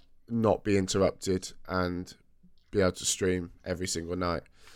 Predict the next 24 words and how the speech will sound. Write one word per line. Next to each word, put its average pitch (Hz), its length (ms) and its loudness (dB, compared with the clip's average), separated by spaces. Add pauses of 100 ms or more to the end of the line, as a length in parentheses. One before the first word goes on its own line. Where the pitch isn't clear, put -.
(160)
Um, 104 240 6
so 107 160 2
it 107 40 4
wasn't 110 320 2
fair 101 300 10
for - 160 0
me 98 300 4
to, 92 580 2
to - 80 -16
kind 95 220 -2
of 87 60 0
restrict, - 520 -4 (480)
restrict - 320 -6
anybody 98 540 6 (420)
to, 101 220 4
to 110 220 2
that, 80 220 -2 (300)
uh, 90 280 0
and, 90 260 0
and 95 200 0
not 104 200 2
be 107 120 2
reliable, 98 680 8
because 107 320 -6